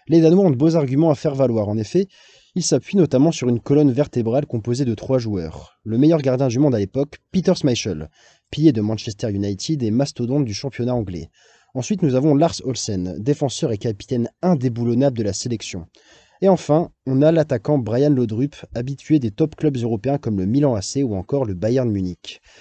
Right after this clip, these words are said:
C'est principalement sur ces trois-là que reposait le destin de l'équipe danoise.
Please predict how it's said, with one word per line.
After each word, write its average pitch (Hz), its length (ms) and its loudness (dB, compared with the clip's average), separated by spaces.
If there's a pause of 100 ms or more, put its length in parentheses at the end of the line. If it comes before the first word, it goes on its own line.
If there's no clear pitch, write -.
(180)
C'est - 220 -2
principalement 147 520 2
sur 139 200 -6
ces 190 120 -2
trois-là 104 480 -4 (100)
que 120 100 -10
reposait 113 360 -4
le 113 120 -2
destin 101 320 -4
de 120 40 -2
l'équipe 104 320 -8
danoise. 87 580 -6